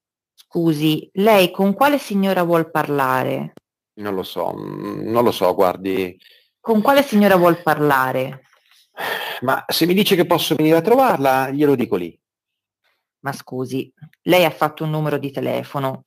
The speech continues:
Speaker 1: A chi corrisponderà nella sua testa?
Speaker 2: Eh no, guardi, è un amico che me l'ha dato.
Speaker 1: Ma un amico di chi?
Speaker 2: Eh, della signora, non lo so.
Speaker 1: No, scusi.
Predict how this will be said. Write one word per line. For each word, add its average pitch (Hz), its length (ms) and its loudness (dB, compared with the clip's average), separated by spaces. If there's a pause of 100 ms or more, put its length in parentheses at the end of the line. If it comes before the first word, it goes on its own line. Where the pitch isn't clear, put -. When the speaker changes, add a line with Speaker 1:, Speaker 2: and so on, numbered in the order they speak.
(460)
Speaker 1:
A - 120 -2
chi 240 140 -4
corrisponderà 165 760 2
nella 131 220 0
sua - 160 -6
testa? 131 640 -6 (640)
Speaker 2:
Eh 110 100 -2
no, 90 260 -2
guardi, 92 340 -4
è - 140 2
un 139 120 6
amico 139 340 4
che 95 80 0
me 101 80 0
l'ha 92 120 0
dato. 82 580 -6 (840)
Speaker 1:
Ma - 240 -10 (180)
un 185 120 2
amico 220 340 2
di 180 100 4
chi? 127 360 -6 (920)
Speaker 2:
Eh, 139 240 2
della 139 200 2
signora, 131 600 0
non 92 120 -8
lo 95 80 -4
so. - 520 -2 (360)
Speaker 1:
No, - 220 -8
scusi. 127 580 -4